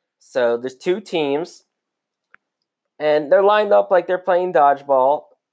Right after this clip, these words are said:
and there's one guy juggling, and the goal is to knock the pin out of the juggler's hands, and that team wins. Now, I, I, it might sound a little cheesy, but I like some of the team names,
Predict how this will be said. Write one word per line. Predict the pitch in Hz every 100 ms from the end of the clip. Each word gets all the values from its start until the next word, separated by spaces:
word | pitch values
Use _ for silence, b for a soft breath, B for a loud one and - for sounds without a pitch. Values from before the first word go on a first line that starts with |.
| _ _ _ -
and | 135 139
there's | 135
one | 147 170
guy | 160 143
juggling, | 127 156 160 151 120 104 107 - _ _ _ _
and | 143 156
the | 151
goal | 135 156 175 202 180 -
is | 147 143
to | 147
knock | 139 143 156 170
the | 151
pin | 139 _ 175 156 131 120 - -
out | 131 135
of | 139
the | 135
juggler's | 123 135 139 139 131 127
hands, | 151 143 117 110 -
and | 120
that | 127 135 -
team | 143 135
wins. | 131 131 101 98 _ _ _ _ _ _ _ _ _ _ _ _ _ _ _ _
Now, | 151 160 156
I, | 160 165
I, | 87 92
it | - 98 - - - _ _ _
might | 147 170 175
sound | - 175 165 165
a |
little | 160 160 156 143 -
cheesy, | - - 147 147 131 113 107 110 _ 110 -
but | 147 147 - - _ -
I | 135
like | 147 156 151 - _ _
some | _ - 151
of | 143
the | 135
team | - 156 156 139
names, | 117 104 104 113 _